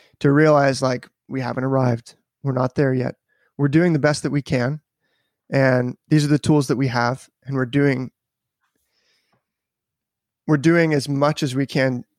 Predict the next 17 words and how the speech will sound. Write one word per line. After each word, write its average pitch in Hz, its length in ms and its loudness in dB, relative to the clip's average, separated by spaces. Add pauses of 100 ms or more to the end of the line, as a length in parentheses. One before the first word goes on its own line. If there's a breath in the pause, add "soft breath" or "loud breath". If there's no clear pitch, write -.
to 131 360 2 (100)
provide 135 600 0 (1400)
a 143 80 0 (180)
product 135 460 -2
with - 100 -4
integrity, 131 640 0 (1200)
with 135 120 -2
everything 143 340 2
that 135 100 2
we've 131 180 -2
got. 135 280 0 (420)
Um, 131 440 -4
but 135 120 -2
we 139 80 0
haven't 131 220 0
arrived 131 340 -4
yet. 123 160 -6